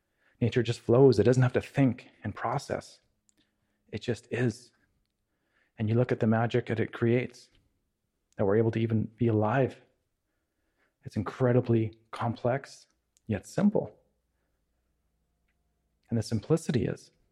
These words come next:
is that it just is. And if we align to that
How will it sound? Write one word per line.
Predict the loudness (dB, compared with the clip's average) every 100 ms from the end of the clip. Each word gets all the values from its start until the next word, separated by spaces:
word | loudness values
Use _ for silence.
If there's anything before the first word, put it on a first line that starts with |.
| _ _ _ -12
is | -8
that | -2
it | -4
just | -2 -4 -4 -4
is. | -2 -2 -6 _ _ _ _ _ _ _ _ -6
And | 0
if |
we | 4
align | 4 4 4 4
to | 2
that | 0 -6